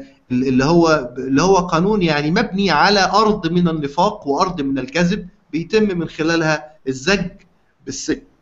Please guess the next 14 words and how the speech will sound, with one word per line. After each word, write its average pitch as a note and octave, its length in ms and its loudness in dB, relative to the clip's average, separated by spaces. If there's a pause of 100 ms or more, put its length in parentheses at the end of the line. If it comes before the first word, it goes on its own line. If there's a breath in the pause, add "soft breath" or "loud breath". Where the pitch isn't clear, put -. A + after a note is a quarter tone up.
لأي F#3+ 300 2
حد F3+ 320 0
بيقول C#3 300 2
كلمة D3+ 460 0 (280 soft breath)
صريحة F#3 760 2 (340)
أو C3+ 140 2
بيعبر D#3+ 480 2
عن C#3+ 180 0
موقف F3+ 320 0
صريح E3+ 600 -2 (200 soft breath)
بمنتهى C3 420 -2
الصراحة، D#3+ 720 -4 (200 loud breath)
بيتم A3+ 380 -2
سجنه F#3 420 -2